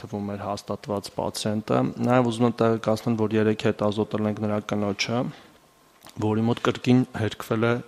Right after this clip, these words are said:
հիվանդության առկայությունը։ Այսինքն, ը, ինքը համարվելով, ը, այո, վարակիչ հիվանդություն, ը, նույնիսկ մեր սեփական փորձով տեսնում ենք, որ, ը,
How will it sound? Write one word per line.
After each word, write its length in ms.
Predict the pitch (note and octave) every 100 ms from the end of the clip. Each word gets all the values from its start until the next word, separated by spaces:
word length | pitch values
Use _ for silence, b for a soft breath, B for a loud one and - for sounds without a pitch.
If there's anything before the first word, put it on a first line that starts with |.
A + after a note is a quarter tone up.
| A#2
հիվանդության 580 | A2 G#2+ G#2+ G#2 B2 A2+ G#2+
առկայությունը։ 640 | - G#2 G#2 - G#2+ G#2+ - B B B B B B B -
Այսինքն, 520 | A#2+ - B2 A2+ B2+ B2+ -
ը, 120 | A2+ A2 A2 A2 - A1+ A1+ F#2
ինքը 300 | A2+ G#2+ B2+
համարվելով, 800 | G#2+ A2 A2 A2 G#2+ A2 A2 - -
ը, 140 | - G2+ G#2+ G#2+ G#2+ G#2+ -
այո, 160 | G#2+ A2 G#2+
վարակիչ 380 | G#2 G#2+ G#2+ - -
հիվանդություն, 800 | G#2+ A2 G#2+ G#2+ - B2 B2+ B2 A2
ը, 80 | G#2+ G#2 G#2+ - A2+
նույնիսկ 340 | A2+ A2+ G#2+ G#2+
մեր 180 | G#2+ -
սեփական 560 | G#2+ - G#2+ - A2
փորձով 440 | - G#2+ - G#2+ -
տեսնում 420 | G#2+ G#2+ - A2+ B2
ենք, 120 | A2+
որ, 120 | A2+ -
ը, 640 | - - - - - A2